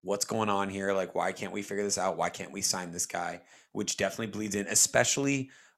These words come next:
how vocal the other Suns players were during the playoff run that they had last year about getting DeAndre Ayton paid.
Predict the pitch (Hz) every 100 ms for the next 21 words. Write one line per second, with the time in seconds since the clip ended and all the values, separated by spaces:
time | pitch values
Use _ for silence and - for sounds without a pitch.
0 | _ - 120 120 101 87 98 98 113 110
1 | 107 95 - 95 98 95 - - - 95
2 | 95 - 104 98 90 90 90 101 87 92
3 | 90 92 90 87 90 87 92 101 98 98
4 | 95 101 101 98 101 - 104 85 82 -
5 | 87 95 98 101 104 104 104 98 101 104
6 | 107